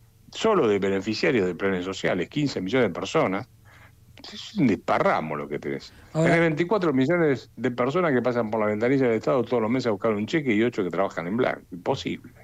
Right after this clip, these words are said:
Speaker 2: Deci-, decime una cosa, y, y con todo este panorama, ¿no? Con tantos años de experiencia, decís, "Esta es la peor de todas, la peor de todas, la herencia peor de todas".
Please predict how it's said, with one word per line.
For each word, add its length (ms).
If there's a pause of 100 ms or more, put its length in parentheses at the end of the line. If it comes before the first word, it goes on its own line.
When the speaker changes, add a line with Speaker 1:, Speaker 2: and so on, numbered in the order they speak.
(560)
Speaker 2:
Deci-, 260
decime 260
una 160
cosa, 360
y, 280
y 140
con 260
todo 100
este 180
panorama, 600
¿no? 220
Con 160
tantos 320
años 140
de 40
experiencia, 460
decís, 260
"Esta 320
es 480
la 240
peor 640
de 220
todas, 560
la 180
peor 380
de 140
todas, 420
la 120
herencia 460
peor 200
de 120
todas". 340